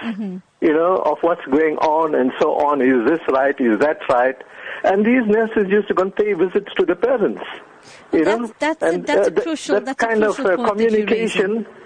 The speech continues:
Speaker 2: and interaction was so important because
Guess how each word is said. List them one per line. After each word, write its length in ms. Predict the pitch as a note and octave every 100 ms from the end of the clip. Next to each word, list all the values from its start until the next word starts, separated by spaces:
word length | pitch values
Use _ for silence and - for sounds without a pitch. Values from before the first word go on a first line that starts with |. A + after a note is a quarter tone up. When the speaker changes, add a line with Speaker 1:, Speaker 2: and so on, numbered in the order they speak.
| - - -
Speaker 2:
and 180 | D#3 F3
interaction 840 | G#3 A3+ A3+ G3 F#3 - F#3+ F#3+ -
was 160 | E3 F3+ -
so 80 | B3+
important 580 | C4+ A3 G#3 G3 F#3 D#3
because 500 | E3+ G#3+ A#3 D#3+ G#3